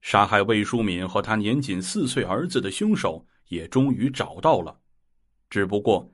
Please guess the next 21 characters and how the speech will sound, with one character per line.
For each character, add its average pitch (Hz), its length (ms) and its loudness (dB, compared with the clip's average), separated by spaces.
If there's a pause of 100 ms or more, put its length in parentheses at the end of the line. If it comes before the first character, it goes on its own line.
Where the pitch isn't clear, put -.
(140)
他 107 160 2
已 95 160 -2
经 101 200 -2
不 160 240 0
能 104 220 0
再 92 140 0
接 113 180 2
受 90 240 -2
法 - 300 -6
律 185 180 0
的 92 80 -4
制 95 180 -4
裁， 80 300 -10 (440)
因 110 160 2
为 90 220 2 (200)
他 101 180 0
已 87 220 -6
经 208 240 2
接 117 180 2
受 92 240 0
了 78 180 -12